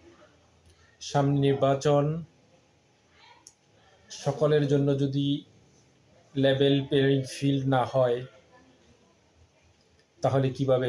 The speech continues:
সুষ্ঠু নির্বাচন হবে? আমাদের মনে হচ্ছে শিবিরের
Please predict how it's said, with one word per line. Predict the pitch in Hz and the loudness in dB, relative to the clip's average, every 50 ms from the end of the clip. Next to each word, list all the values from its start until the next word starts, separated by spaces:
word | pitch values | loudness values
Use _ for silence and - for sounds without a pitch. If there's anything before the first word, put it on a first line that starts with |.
| 120 - | -4 -6
সুষ্ঠু | - 135 - - - 127 120 | -8 -10 -10 -8 -8 -6 -6
নির্বাচন | 120 104 117 110 110 110 113 110 107 | -6 -4 -4 -4 -4 -4 -8 -10 -8
হবে? | 110 107 104 - - _ _ _ _ _ _ _ _ _ _ _ _ _ 605 605 605 605 587 _ - - - - 762 - - - - 403 403 - - - 494 _ _ _ _ _ _ _ 196 202 202 _ _ 208 - _ _ - 226 _ _ _ _ _ _ _ _ _ _ _ _ _ _ _ _ _ _ _ _ _ _ _ _ _ _ _ _ _ _ _ _ - - _ _ - | -10 -10 -10 -12 -20 _ _ _ _ _ _ _ _ _ _ _ _ _ -20 -20 -20 -20 -20 _ -20 -20 -20 -20 -20 -20 -20 -20 -20 -20 -20 -20 -20 -20 -20 _ _ _ _ _ _ _ _ -20 _ _ _ -20 -20 _ _ -20 -20 _ _ _ _ _ _ _ _ _ _ _ _ _ _ _ _ _ _ _ _ _ _ _ _ _ _ _ _ _ _ _ _ -20 -20 _ _ -6
আমাদের | 135 135 135 139 139 135 147 147 135 131 | -2 0 0 2 2 2 2 0 2 0
মনে | 135 139 135 | 0 0 0
হচ্ছে | 139 139 - - - - 151 147 160 160 - - - - _ - _ _ _ _ _ _ _ _ _ _ _ _ - - - - - - - - - - - - - _ _ _ _ - | 0 -2 -4 -8 -6 -4 -4 -4 -4 -8 -14 -20 -20 -20 _ -20 _ _ _ _ _ _ _ _ _ _ _ _ -20 -20 -20 -20 -20 -20 -20 -20 -20 -20 -20 -20 -20 _ _ _ _ -18
শিবিরের | - - - - 143 135 143 147 139 143 139 | -16 -14 -8 -6 -2 0 2 2 2 2 0